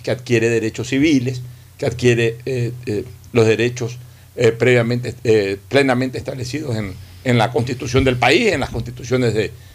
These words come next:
de los distintos países del mundo. Ya es un ser que está sobre la faz de la tierra. Pero el eliminar a ese ser que nace hoy a las doce del día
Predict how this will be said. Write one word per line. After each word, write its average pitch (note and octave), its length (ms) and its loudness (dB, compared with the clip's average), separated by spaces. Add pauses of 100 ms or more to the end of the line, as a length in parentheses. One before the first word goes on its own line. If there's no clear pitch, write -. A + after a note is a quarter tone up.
(140)
de C#3 80 0
los C3+ 100 2
distintos B2+ 380 -2
países A#2 300 0
del C3+ 100 2
mundo. C3 240 0
Ya A#2 160 2
es A2+ 60 -2
un B2 180 -4
ser - 320 2 (440)
que C#3+ 100 0
está B2+ 260 2
sobre C3 220 0
la G#2 100 -6
faz G#2 180 -4
de G2 80 -4
la F2+ 100 -6
tierra. - 340 -12 (1120)
Pero E3+ 440 6
el E3 320 0
eliminar F#3 680 4 (720)
a C#3+ 140 6
ese G3+ 280 4
ser F3 340 0 (800)
que C3 140 4
nace E3 320 4
hoy D#3 340 2 (180)
a B2 100 2
las A#2 220 -2
doce D#3 300 2
del C#3+ 200 0
día A2+ 240 -4